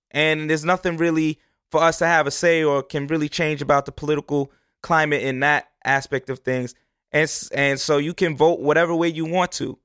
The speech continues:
And then sometimes it is just morals and what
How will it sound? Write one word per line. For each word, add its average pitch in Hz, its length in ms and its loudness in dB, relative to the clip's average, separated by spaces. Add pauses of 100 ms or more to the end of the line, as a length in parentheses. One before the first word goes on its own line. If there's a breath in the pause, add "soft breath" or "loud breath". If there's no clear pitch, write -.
(360)
And 151 160 2
then 160 80 2
sometimes 175 720 0
it 165 160 0
is 190 260 0
just 139 440 0 (380)
morals 131 680 0
and 127 360 -2
what 156 180 2